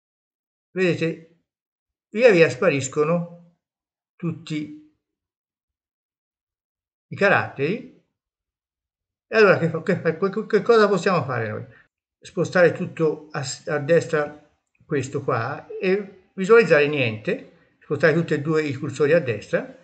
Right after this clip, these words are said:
e applichiamo il keyframe qui, poi spostiamo questo qua tutto invece in ba-, a, nella parte finale e spostiamo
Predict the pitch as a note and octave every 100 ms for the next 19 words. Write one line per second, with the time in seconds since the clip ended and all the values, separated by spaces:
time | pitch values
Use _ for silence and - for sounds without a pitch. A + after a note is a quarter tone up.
0 | _ _ _ _ A3 D#3 - - _ _
1 | _ - E3+ E3+ B2+ E3+ D#3 D3 E3 B2
2 | - G#3 - C#3+ B2 C#3 G#3 C#4 - B2+
3 | G#2+ G2+ - _ _ _ _ _ _ _
4 | _ _ _ - D#3+ - - D3+ F#3+ E3
5 | C#3+ C3 - _ - E3 - C3+ D#3+ C3+
6 | - G3 E3 - C3 C3+ B2+ B2+ D3 F3+
7 | D3 A#2 - D2+ - C#3+ C3+ C3 C3 B2+
8 | C#3+ C#3+ C#3+ D3 D#3 D3 E3 D3 A2+ A#2
9 | G3+ - - _ _ - E3+ B3 G#3+ D#3
10 | B2+ A2 G#2+ -